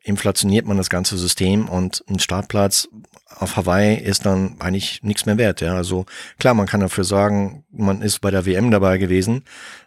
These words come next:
aber, äh, wenn, wenn da Massen von Leuten hinkommen sollen, weil, weil man damit halt irgendwie entsprechend Geld abschöpfen möchte, dann ist eine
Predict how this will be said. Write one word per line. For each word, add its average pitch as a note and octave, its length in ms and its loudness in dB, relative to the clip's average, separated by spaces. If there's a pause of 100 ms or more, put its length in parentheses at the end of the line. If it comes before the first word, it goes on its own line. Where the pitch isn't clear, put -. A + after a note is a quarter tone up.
aber, F#2+ 540 2 (1040)
äh, F#2 380 0 (800)
wenn, F#2 600 -2
wenn F#2 160 0
da F2 280 -2
Massen G#2 480 2
von G2+ 160 0
Leuten G2+ 280 2
hinkommen G2+ 480 2
sollen, F#2+ 440 0 (540)
weil, F#2+ 800 4 (1040)
weil F#2+ 200 0
man F#2 120 2
damit F#2 220 2
halt F2+ 160 0
irgendwie F#2 360 0
entsprechend F#2+ 420 -2
Geld G2+ 180 4
abschöpfen F#2+ 400 0
möchte, A2+ 380 2 (460)
dann F2+ 420 0
ist F#2 340 -4
eine F2 140 -2